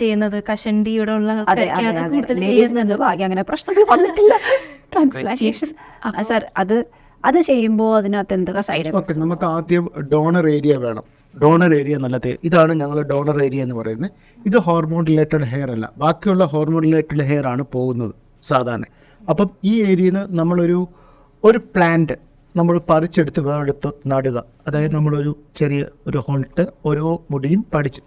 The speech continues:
Speaker 3: പറിച്ചു വെക്കുവാണ്. ഞാൻ ആൾക്കാർക്ക് മനസ്സിലാവുന്ന ഭാഷയിലാണ് പറയുന്നത്. അതാണ് ഹെയർ ട്രാൻസ്പ്ലാന്റ് എന്ന് പറയുന്നത്. ഹെയർ ട്രാൻസ്പ്ലാന്റ് is successful. Okay?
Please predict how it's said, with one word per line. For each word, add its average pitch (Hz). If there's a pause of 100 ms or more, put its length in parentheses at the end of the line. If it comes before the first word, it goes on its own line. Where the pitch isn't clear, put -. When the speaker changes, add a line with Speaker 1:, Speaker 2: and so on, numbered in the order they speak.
Speaker 3:
പറിച്ചു 160
വെക്കുവാണ്. 117
ഞാൻ 147 (340)
ആൾക്കാർക്ക് 156
മനസ്സിലാവുന്ന 156
ഭാഷയിലാണ് 127
പറയുന്നത്. 107 (420)
അതാണ് 208
ഹെയർ 170
ട്രാൻസ്പ്ലാന്റ് 151
എന്ന് 139
പറയുന്നത്. 127 (140)
ഹെയർ 190
ട്രാൻസ്പ്ലാന്റ് 190
is 185
successful. 147 (420)
Okay? 151